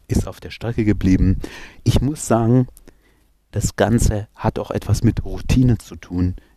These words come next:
die jetzt Corona durcheinander gebracht hat.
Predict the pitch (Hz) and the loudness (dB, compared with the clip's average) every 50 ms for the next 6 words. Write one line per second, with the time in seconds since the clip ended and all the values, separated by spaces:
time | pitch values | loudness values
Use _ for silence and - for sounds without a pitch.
0 | _ - - 92 92 92 87 85 - - - - - - _ _ - _ _ - | _ -10 -8 -4 0 2 2 2 2 2 0 0 0 -4 _ _ -20 _ _ -14
1 | - 120 110 117 156 165 147 123 98 85 - 92 - 113 95 104 113 131 127 117 | -10 -10 -10 -8 -8 -6 -4 -4 -4 -4 -4 -2 2 4 4 6 6 4 4 2
2 | 104 90 73 78 78 78 - - - - - - - - - | 0 -2 -2 -2 -2 -2 -4 -6 -8 -8 -14 -14 -16 -18 -20